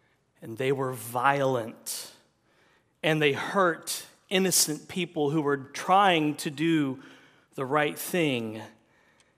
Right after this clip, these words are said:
and they were racist, and they were full of vitriol,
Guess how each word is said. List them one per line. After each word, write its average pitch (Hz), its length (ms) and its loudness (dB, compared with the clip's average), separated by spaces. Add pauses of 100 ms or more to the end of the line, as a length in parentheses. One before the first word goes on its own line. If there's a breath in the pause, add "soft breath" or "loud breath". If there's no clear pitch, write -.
(280 soft breath)
and 151 280 -2
they 151 180 2
were 135 260 0
racist, - 920 -2 (840)
and 131 120 -6
they 143 60 0
were 151 120 0
full 190 540 4
of 151 240 -2 (100)
vitriol, 143 1120 -2